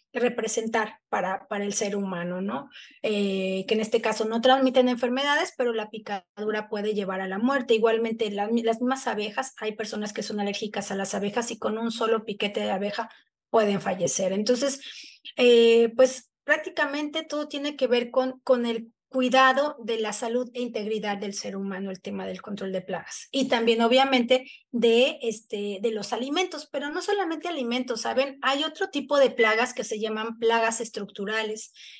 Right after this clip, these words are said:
que son las termitas, por ejemplo. En Estados Unidos, la gran mayoría de las construcciones o de las casas y algunos edificios están hechos de madera.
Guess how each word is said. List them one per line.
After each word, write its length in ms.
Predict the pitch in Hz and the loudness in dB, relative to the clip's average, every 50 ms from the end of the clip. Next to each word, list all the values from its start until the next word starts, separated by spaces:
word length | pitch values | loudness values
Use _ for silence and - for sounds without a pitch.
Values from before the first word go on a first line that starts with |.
| - _ | -20 _
que 140 | _ 254 247 | _ 2 4
son 200 | 247 277 254 247 | 4 4 2 2
las 180 | 247 247 240 - | 0 -2 -2 -2
termitas, 540 | - 240 220 233 247 247 240 - 208 202 - | -2 -2 0 2 0 0 0 -2 -4 -6 -6
por 240 | - 208 185 175 202 | -6 -8 -8 -6 -8
ejemplo. 500 | 202 - - 262 262 247 233 220 202 208 | -10 -8 -6 -6 -6 -4 -4 -6 -4 -2
En 140 | 220 233 226 | -2 -2 -2
Estados 460 | 233 226 - 302 320 339 370 - - | -4 -4 -2 -2 -2 -2 -4 -6 -4
Unidos, 500 | 277 262 262 262 254 262 269 302 294 - - | -2 0 0 4 6 6 4 4 2 -4 -6
la 180 | 247 226 208 208 | -2 0 0 0
gran 220 | 220 233 247 262 | 0 0 0 0
mayoría 380 | 269 302 302 277 240 226 226 226 | 0 -2 0 2 2 2 2 2
de 60 | 233 | 2
las 160 | 240 240 240 | 0 -2 -4
construcciones 760 | - - 196 - - 202 - - 226 220 220 226 254 269 - - - _ _ _ | -6 -8 -10 -10 -10 -10 -6 -6 -4 -4 -2 -2 -2 -2 -4 -6 -12 _ _ _
o 120 | 240 233 | 0 2
de 100 | 220 214 | 2 2
las 220 | 208 202 202 - | 0 0 0 -2
casas 480 | - - 240 240 240 233 262 269 240 - | 0 2 4 4 4 2 0 -2 -2 -4
y 200 | 226 214 202 196 | -6 -6 -4 -4
algunos 440 | 190 196 208 208 214 214 240 233 - | -4 -4 -4 -4 -4 -4 -2 0 0
edificios 500 | 240 226 226 226 240 214 226 233 226 226 | 2 0 0 -2 -4 -4 -4 -6 -6 -6
están 260 | 214 - 226 220 220 | -6 -4 -4 -4 -4
hechos 300 | 226 220 - 226 214 202 | -6 -6 -6 -6 -4 -4
de 120 | 220 208 | -2 -2
madera. 560 | 208 208 208 214 208 240 240 233 220 - - | 0 0 0 2 2 4 4 4 2 -2 -6